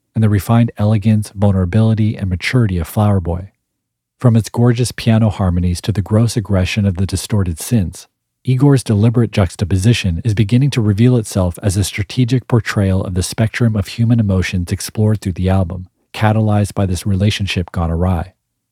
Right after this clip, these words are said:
Of course, the feelings of anger on New Magic Wand did not lead Tyler to actually murder someone. Rather, he transformed his dark energy into creative energy, expressing and thereby expelling his rage.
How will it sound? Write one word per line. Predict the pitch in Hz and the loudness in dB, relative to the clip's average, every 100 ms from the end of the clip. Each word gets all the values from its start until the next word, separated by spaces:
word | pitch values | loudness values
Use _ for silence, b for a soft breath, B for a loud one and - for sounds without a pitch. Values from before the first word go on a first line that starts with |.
| _ _ - | _ _ -10
Of | - | -2
course, | 131 139 - | 2 2 2
the | 117 | -4
feelings | - 127 139 120 | 0 2 2 0
of | 104 | 0
anger | 98 98 | 0 2
on | 95 92 | 0 2
New | 110 | 0
Magic | 104 104 107 - | 2 0 -2 -2
Wand | 90 87 | 0 0
did | 85 | 2
not | 110 120 | 2 4
lead | 120 120 | 2 0
Tyler | - 104 101 95 | 0 0 0 0
to | - | -2
actually | 95 95 - | -2 -2 -4
murder | 87 104 104 98 | 0 2 2 0
someone. | 95 80 78 82 _ _ _ - | -2 -2 -4 -6 _ _ _ 0
Rather, | 110 110 113 | 4 4 2
he | 101 110 | 2 -2
transformed | - 117 120 - 120 117 117 | 0 0 0 -2 0 2 2
his | 110 87 | -2 -2
dark | 107 107 104 | 0 0 0
energy | 104 107 101 101 101 - | 0 0 0 -2 -2 -4
into | 98 | -4
creative | - - 107 113 104 | -4 -2 0 2 2
energy, | 90 82 80 - - _ _ _ | 0 -2 -4 -8 -12 _ _ _
expressing | - 98 - 117 113 131 117 120 | -6 -6 -2 0 2 2 0 0
and | 98 | 0
thereby | 101 107 101 | 2 2 0
expelling | 92 - - 110 107 85 | -2 -4 -4 -2 0 0
his | 87 - | -4 -2
rage. | 98 92 80 - | 0 0 -4 -12